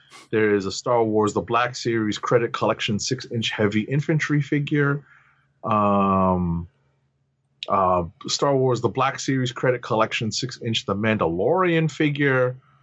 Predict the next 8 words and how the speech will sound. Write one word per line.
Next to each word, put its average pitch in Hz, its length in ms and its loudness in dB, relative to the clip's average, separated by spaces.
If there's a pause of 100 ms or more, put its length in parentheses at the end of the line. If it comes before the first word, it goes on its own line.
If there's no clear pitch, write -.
(400)
Uh, - 1200 -2 (460)
there 107 520 2
is 95 140 0
a 98 180 4
six-inch 123 540 0
Cara 110 380 2
Dune 175 400 2
figure, 143 720 0